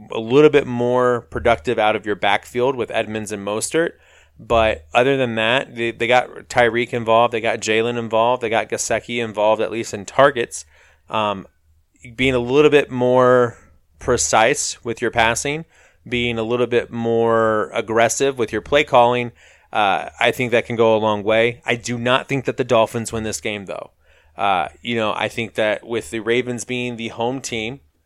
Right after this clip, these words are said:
as well as being favored by three and a half, I would take the Ravens and I would take the three and a half points. I think they're gonna win this game by about eight. I think it'll be twenty-eight twenty final. Um, and I think you're gonna see J K Dobbins this week for the Ravens as well,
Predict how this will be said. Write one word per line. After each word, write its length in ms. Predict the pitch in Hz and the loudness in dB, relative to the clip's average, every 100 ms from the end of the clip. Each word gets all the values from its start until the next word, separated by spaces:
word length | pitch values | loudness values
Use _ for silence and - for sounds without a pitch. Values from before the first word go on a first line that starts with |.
| - | -6
as 220 | 113 - | -6 0
well 180 | 113 117 | 2 2
as 80 | |
being 240 | 110 117 110 | 0 -8 -6
favored 300 | - 110 107 | -4 -2 0
by 100 | 104 | -2
three 280 | - 110 110 | -4 -8 -6
and 80 | |
a 40 | 101 | -4
half, 260 | 107 110 | -2 -2
I 120 | 101 110 | 0 0
would 100 | 113 | 0
take 160 | 117 | -4
the 80 | 113 | -4
Ravens 400 | 104 110 110 107 - | -2 -2 -4 -8 -6
and 180 | 117 110 | -2 2
I 80 | |
would 140 | 110 110 | 2 0
take 160 | 113 | -4
the 80 | 104 | -6
three 220 | 98 107 | -10 -8
and 80 | 107 | -8
a 40 | 98 | -6
half 200 | 98 - | -8 -4
points. 360 | 110 98 - - - - _ | -4 -4 -12 -20 -20 -20 _
I 80 | 104 | -6
think 160 | 107 | -4
they're 80 | 110 | -6
gonna 140 | 107 110 | -4 -4
win 140 | 107 | -6
this 140 | 107 | -6
game 200 | - 110 | -6 -4
by 140 | 104 104 | 0 2
about 320 | 104 101 - | 2 0 0
eight. 300 | - 110 - _ _ | -4 -8 -10 _ _
I 20 | |
think 140 | - 107 | -10 -8
it'll 80 | |
be 80 | 104 | -6
twenty-eight 480 | 104 113 110 110 101 | -6 -8 -8 -8 -10
twenty 320 | - 110 110 | -8 -8 -8
final. 480 | 104 101 107 127 156 - _ _ _ | -8 -8 -6 -8 -10 -20 _ _ _
Um, 380 | 113 107 101 92 | -6 -4 -4 -6
and 140 | 113 113 | -6 -4
I 60 | |
think 220 | 107 113 | -4 -8
you're 120 | - 104 | -8 -6
gonna 160 | 104 | -6
see 180 | - 110 | -6 -6
J 220 | 98 110 | -2 -2
K 160 | - 107 | -2 -2
Dobbins 580 | 110 120 127 127 123 - | 4 4 4 -4 -8 -6
this 240 | 117 - | -6 -4
week 360 | 127 127 - _ - | -6 -8 -12 _ -6
for 120 | 120 | -2
the 100 | 113 | 0
Ravens 400 | 113 120 117 110 | 2 2 2 -4
as 140 | 104 113 | -8 0
well, 420 | 117 123 127 | 2 2 0